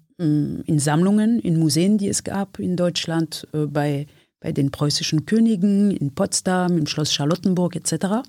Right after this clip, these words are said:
Und, äh, ja, und die Quadriga, äh, wurde abmontiert, in Kisten verpackt. Man muss sich vorstellen, dass die Quadriga hohl ist, also die Pferde sind hohl.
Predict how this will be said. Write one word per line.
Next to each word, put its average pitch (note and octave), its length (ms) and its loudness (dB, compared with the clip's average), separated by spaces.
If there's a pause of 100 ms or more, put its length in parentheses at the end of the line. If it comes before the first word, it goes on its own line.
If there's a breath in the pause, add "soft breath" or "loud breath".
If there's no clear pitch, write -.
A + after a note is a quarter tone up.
(360 soft breath)
Und, - 420 -20
äh, D#3+ 240 -2
ja, E3+ 140 2
und D#3 140 2
die D#3 120 2
Quadriga, E3 600 0 (160)
äh, F#3 220 -2 (340 loud breath)
wurde D#3+ 280 0
abmontiert, F3 840 0 (1300 loud breath)
in E3 180 -6
Kisten F#3 360 2
verpackt. - 680 -4
Man E3 120 -2
muss F3 140 0
sich F#3 160 -2
vorstellen, F#3+ 440 0
dass F3 140 2
die - 120 -2
Quadriga E3 600 0
hohl G#3 200 4
ist, - 440 -6
also D#3 160 -2
die D3 140 -2
Pferde D#3+ 520 -4
sind E3 360 -4
hohl. G3 240 0